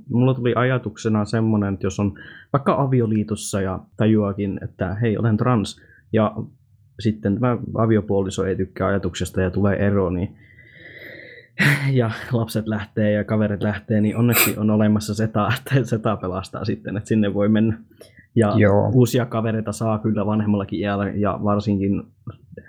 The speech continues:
Speaker 1: L G B T-porukasta, koska, koska kaikki on yksinäisiä. <laughs>
Speaker 2: Joo, ja se on nimenomaan, että kun ei, ei tosiaankaan ole ainoa tilanteessaan, niin, ja
Speaker 1: Ei
Speaker 2: sitten
Speaker 1: todellakaan.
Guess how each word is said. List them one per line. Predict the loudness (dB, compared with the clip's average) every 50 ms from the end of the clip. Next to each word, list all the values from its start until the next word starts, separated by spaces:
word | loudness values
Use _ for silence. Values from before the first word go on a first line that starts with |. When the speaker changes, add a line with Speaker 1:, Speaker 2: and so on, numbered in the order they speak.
| 2 2
Speaker 1:
L | 4
G | 4 2 2
B | 0 0 0
T-porukasta, | 0 -2 -2 0 0 0 0 -2 -2 -4 -4 -4 -6
koska, | -6 -4 -4 -4 -4 -4 -6 -12 -20 -20 -20 -20 -20 -20 -20 _ _
koska | -2 -2 -2 -2 -4 -8 -8 -6 -2
kaikki | 0 2 2 2 2 0 0
on | 0 0 0 -2
yksinäisiä. | -4 -4 -4 -4 -2 0 0 0 0 2 4 4 2 2 2 -4 -8 -6 -8 -8 -8
<laughs> | -8 -6 0 2
Speaker 2:
Joo, | 4 6 6 6 4 2 2 0
ja | 0 -2
se | 0 0 0 0 -2 -4 -8 -6 -2
on | 0 2 4 4
nimenomaan, | 4 4 4 2 2 0 -2 0 0 -2
että | 0 0 -2 -2
kun | 0 0 0 0 0 -2
ei, | -2 -4 0 2 2
ei | 4 4 2 2
tosiaankaan | 0 0 2 4 4 2 2 2 2 2
ole | 2 2
ainoa | 2 2 2 2 2 2 0 0
tilanteessaan, | 0 0 2 2 2 2 4 2 2 2 2 0 0 2 2 2
niin, | 2 2 2 0
ja | -2 -4 -2 2
Speaker 1:
Ei | 2
Speaker 2:
sitten | 4 4 4 4 2 2 2
Speaker 1:
todellakaan. | 2 0 -2 -4 -6 -8 -8 -8